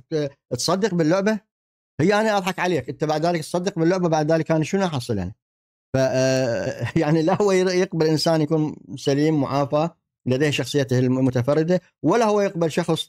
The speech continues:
تخلى عن شخصيته تمامًا وراح، آه، ي-، يفنى في حب الله، و، آه، ت-، تصعد عدة تجليات على طريقة ابن عربي. لا، هو يقول لك: "هذا ما أريد، أنا لك أصير عبد، عبد صالح." واي-، هاي، هذه الثلاثية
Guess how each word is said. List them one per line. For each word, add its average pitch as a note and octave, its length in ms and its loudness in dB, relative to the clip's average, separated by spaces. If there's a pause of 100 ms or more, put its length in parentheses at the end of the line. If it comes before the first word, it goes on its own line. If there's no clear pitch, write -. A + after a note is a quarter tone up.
تخلى A3 340 0
عن G3 120 0
شخصيته E3 400 -2
تمامًا D#3 440 0 (360)
وراح، D3+ 920 2
آه، C#3 600 -2 (200)
ي-، D3+ 500 0
يفنى D#3+ 380 0 (100)
في D3 140 0
حب C#3 180 0
الله، C3+ 300 2
و، B2 120 2
آه، B2 640 0 (200)
ت-، B2+ 180 -2
تصعد C#3+ 400 -2
عدة C3 180 -2
تجليات B2 440 0
على A#2 120 0
طريقة A#2 340 -2
ابن A2+ 160 0
عربي. G#2 380 0 (400)
لا، C#3 320 2
هو B2+ 140 -2
يقول C3+ 120 -2
لك: C#3 100 -2
"هذا D#3 160 0
ما D#3+ 120 0
أريد، C3+ 120 0
أنا C#3 180 -2
لك C#3+ 140 -2
أصير B2+ 200 -4
عبد، C3 280 0 (160)
عبد D3+ 240 -2
صالح." C3 320 -2
واي-، D#3+ 260 -2
هاي، F3+ 380 -4 (320)
هذه F#3+ 220 2 (200)
الثلاثية D#3+ 840 0